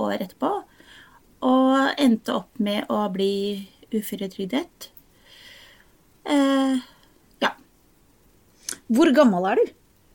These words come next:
Speaker 1: Jeg er nå førtiåtte.
Speaker 2: Ja, og så hvilken av I B D-diagnosene har du?
Speaker 1: Eh, jeg har ulcerøs kolitt,
Speaker 2: Ja.
Speaker 1: eh, det vil si, eller jeg har ulcerøs proktitt da,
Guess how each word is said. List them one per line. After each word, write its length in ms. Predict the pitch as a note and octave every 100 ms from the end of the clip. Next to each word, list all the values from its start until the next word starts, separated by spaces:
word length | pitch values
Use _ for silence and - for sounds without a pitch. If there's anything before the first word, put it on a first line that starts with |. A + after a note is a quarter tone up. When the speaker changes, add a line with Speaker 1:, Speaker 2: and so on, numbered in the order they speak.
| _ _ _ _ _ -
Speaker 1:
Jeg 320 | D#4+ E4+ -
er 320 | C#4+ D4 D4+ C#4
nå 320 | B3+ C4 B3+
førtiåtte. 960 | C4 B3+ _ C4 B3+ B3+ B3+ - F3+ - - _ -
Speaker 2:
Ja, 140 | A3+ F#3+ - -
og 80 | B3
så 80 | D4+
hvilken 340 | B3+ A3 B3+
av 120 | B3 A#3
I 20 |
B 60 | A3+
D-diagnosene 640 | G3 F#3 F#3+ G3 F#3+ - G3+
har 120 | F3
du? 100 | C4 - _ _ _ _ - - - - - _ _ _ _
Speaker 1:
Eh, 240 | D4 D4 C#4+
jeg 100 | D4 B3+
har 200 | C4 -
ulcerøs 460 | B3+ D#4 C4 A3+ -
kolitt, 480 | C4+ E4+ - - -
Speaker 2:
Ja. 120 | F3 - -
Speaker 1:
eh, 440 | C4 B3+ B3+ A#3
det 100 | B3
vil 80 | B3
si, 120 | B3+ B3
eller 220 | B3+ B3
jeg 140 | B3 A3+
har 120 | A#3+
ulcerøs 480 | - - B3+ A3+ - -
proktitt 540 | C4 C4+ - C#4+
da, 80 | -